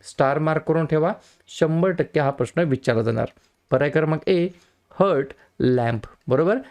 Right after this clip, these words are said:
तर हर्ट लॅम्प ही एक कन्नड कादंबरी आहे, ती या ठिकाणी दोन हजार पंचवीसच्या आंतरराष्ट्रीय बुकर पुरस्कारासाठी सिलेक्ट करण्यात आली आहे, निवडण्यात आलेली आहे. दोन तीन पॉइंट लिहून घ्या,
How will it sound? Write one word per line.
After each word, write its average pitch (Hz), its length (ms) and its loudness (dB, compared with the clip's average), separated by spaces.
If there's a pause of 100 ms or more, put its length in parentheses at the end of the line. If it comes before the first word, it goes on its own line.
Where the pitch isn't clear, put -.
(220)
तर 160 80 4
हर्ट 196 500 0 (100)
लॅम्प 143 340 2
ही 170 240 0
एक 175 60 -2 (180)
कन्नड 175 320 2 (180)
कादंबरी 170 480 2
आहे, 185 160 0 (400)
ती 220 120 2
या 180 120 2
ठिकाणी 127 420 -2 (280)
दोन 143 120 4
हजार 170 200 0
पंचवीसच्या 170 680 0
आंतरराष्ट्रीय 170 640 0
बुकर 143 340 0
पुरस्कारासाठी 135 880 0 (260)
सिलेक्ट - 540 -2
करण्यात 135 320 2
आली 127 180 2
आहे, 139 160 0
निवडण्यात 127 580 0
आलेली 123 300 2
आहे. 117 200 0 (420)
दोन 135 200 0
तीन 135 80 0
पॉइंट 135 300 -2
लिहून 175 160 0
घ्या, 190 140 0